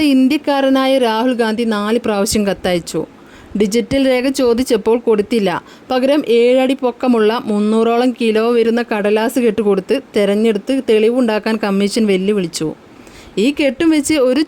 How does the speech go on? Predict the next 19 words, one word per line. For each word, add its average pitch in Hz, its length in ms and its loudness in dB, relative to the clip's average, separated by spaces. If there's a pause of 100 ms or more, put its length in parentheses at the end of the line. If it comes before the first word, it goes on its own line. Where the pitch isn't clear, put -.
ചുക്കും 277 400 0
ചെയ്യാൻ 254 320 2
കഴിയില്ലെന്ന് 226 520 0
വിശ്വസിച്ചിടത്താണ് 220 880 0 (380)
ആ - 20 -2 (160)
തെളിവുകൾ, 214 400 2 (360)
തെളിവുകൾ 240 600 2 (220)
അതിൽ 220 320 0
നിന്ന് 294 240 2
തന്നെ 269 200 2 (120)
രാഹുലും 240 520 0
ടീമും 220 300 0
കണ്ടെത്തിയത്. 185 540 -4 (680)
ആറ് 226 240 0 (100)
മാസം 226 380 -2
മെനക്കെട്ടിട്ടായിരുന്നു 220 920 0 (120)
കണ്ടെത്തിയ 196 400 -2 (120)
സത്യങ്ങൾ. 170 440 -2 (640)
മഹാരാഷ്ട്രയിൽ 226 720 0